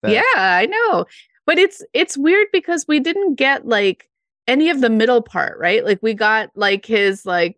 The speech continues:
Speaker 2: pursuing her, and then now he's got her. <laughs> Like, we don't see any of, like,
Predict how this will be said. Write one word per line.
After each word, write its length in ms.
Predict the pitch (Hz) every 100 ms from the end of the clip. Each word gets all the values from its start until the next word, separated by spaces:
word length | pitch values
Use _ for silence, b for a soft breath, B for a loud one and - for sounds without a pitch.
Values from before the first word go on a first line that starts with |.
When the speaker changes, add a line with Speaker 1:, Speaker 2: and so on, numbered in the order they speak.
| _
Speaker 2:
pursuing 540 | 226 220 285 285 277
her, 380 | 285 262 254 254 b b -
and 180 | 220 220
then 140 | 208
now 200 | 202 202
he's 200 | 226 202
got 260 | 185 165 -
her. 140 | 220 -
<laughs> 60 | _ _ -
Like, 220 | 254 277
we 100 | -
don't 240 | 294 262 254
see 220 | 285 262
any 180 | 240 269
of, 120 | 240
like, 320 | 190 202 -